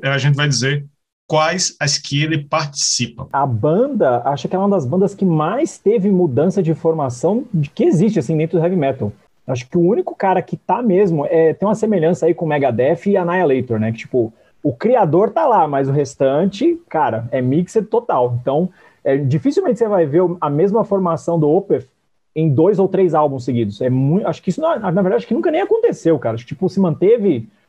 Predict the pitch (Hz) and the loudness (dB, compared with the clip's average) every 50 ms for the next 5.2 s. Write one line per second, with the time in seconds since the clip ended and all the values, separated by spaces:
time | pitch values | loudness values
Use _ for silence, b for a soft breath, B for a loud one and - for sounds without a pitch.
0 | b _ - 170 220 277 262 214 143 190 202 190 202 202 202 208 143 139 147 156 | b _ -2 0 2 4 2 4 4 2 2 4 2 0 0 0 0 0 0 -2
1 | - - 131 131 151 135 156 156 143 170 180 196 202 196 202 175 151 143 151 170 | -2 -2 -2 -2 0 0 2 2 2 2 2 0 0 0 0 0 2 2 2 2
2 | 180 170 202 214 - - 180 - - 175 156 151 151 160 143 151 175 190 175 143 | 2 0 0 -2 -2 -6 -4 -2 0 0 0 2 0 0 0 0 0 2 2 2
3 | 120 117 110 - - 139 143 151 156 156 151 147 143 139 160 160 147 117 139 147 | 0 -2 -6 -6 -2 0 0 2 2 2 2 0 0 0 0 0 0 2 2 0
4 | 156 175 180 185 185 - - 143 131 123 120 135 156 151 156 131 131 156 185 180 | 2 2 2 0 0 -2 -2 -4 -2 -2 -2 -2 -2 -2 -2 -2 -2 -2 -2 -2
5 | - - 117 98 | -4 -4 -6 -8